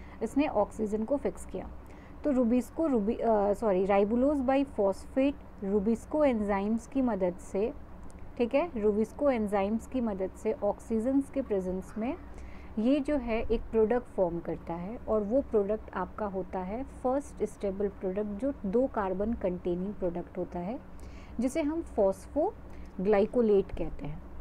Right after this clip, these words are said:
ठीक है, जिसे हम क्या कहते हैं, phosphoglycolate,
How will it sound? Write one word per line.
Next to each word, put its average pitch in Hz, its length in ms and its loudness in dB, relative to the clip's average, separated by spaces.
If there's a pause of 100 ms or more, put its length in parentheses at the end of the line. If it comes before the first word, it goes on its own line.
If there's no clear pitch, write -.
(220)
ठीक 254 160 0
है, 294 60 2
जिसे 240 240 0
हम 226 160 -2
क्या 220 180 -2
कहते 226 300 -4
हैं, 277 200 -2
phosphoglycolate, 185 2000 0